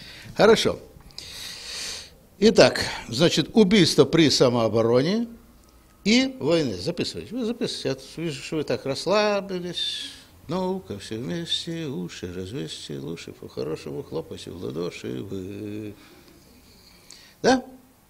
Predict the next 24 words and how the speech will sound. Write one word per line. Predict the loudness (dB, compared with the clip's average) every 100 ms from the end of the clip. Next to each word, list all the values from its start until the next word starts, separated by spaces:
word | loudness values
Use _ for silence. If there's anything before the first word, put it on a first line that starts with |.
| _ _ _ _ _ -20 _ _
Суши | 0 2 2 0
на | 0
уши | -2 -2
я | -4 -4
вам | -6 -8
не | -4
вешаю. | -2 -2 -4 -6 -8 -18 _ _ _ _ _ _ _ -20 _
Я | 0 2 2 2
говорю | 0 -2 -2
то, | -4
что | -4 -8 -12 _ _ _ _ _
конкретно. | -8 -6 -6 -8 -12 -20 _ -20 0
И | 6
вас | 6 6
будут | 2 -2 -4
спрашивать, | -4 -6 -6 -10 -12 -6
и | -2
вы | -2 -2
должны | -2 -2 -2 -4 -6 -12 -4
людям | -4 -2 -6 -8
отвечать. | -8 -10 -10 -14 -2
Правда? | 2 2 0 -6 -20 _ _ _ _ _ _ _ _ _ _ -20 -20 -20 -20 _
Хорошо. | 6 6 4 -2 -10 -16 _ _ -20 -18 -18 -18 -20 -20 _ 2
Итак, | 4 6 4 2